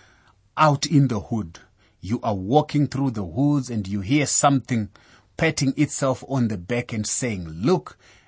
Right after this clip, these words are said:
at this big tree I cut down." You walk over to the axe and find nothing but the axe. You say to the axe, "What do you mean you cut down the tree?" The axe replies,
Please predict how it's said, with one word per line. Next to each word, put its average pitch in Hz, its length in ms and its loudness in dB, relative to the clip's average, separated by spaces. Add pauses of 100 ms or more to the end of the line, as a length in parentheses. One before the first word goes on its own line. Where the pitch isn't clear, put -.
(100)
at 104 280 -8
this 127 240 0
big 113 340 0
tree 123 300 0 (100)
I 95 220 -12
cut - 340 -6
down." 80 300 -10 (460)
You 85 180 -10
walk 107 400 -2
over 127 260 2
to - 160 -8
the 110 240 -8
axe 135 260 -4
and 117 140 -4
find 123 560 0
nothing 143 400 0
but 98 240 -6
the - 200 -12
axe. - 380 -16 (500)
You 98 120 -10
say 104 240 -4
to 117 140 -6
the 104 200 -8
axe, - 300 -8 (360)
"What 156 300 -6
do 104 100 -2
you 107 140 0
mean 117 280 2
you 117 260 -2
cut - 240 -10
down 110 220 -4
the 107 100 -8
tree?" - 380 -6 (580)
The - 180 -8
axe - 220 -4
replies, 110 720 -8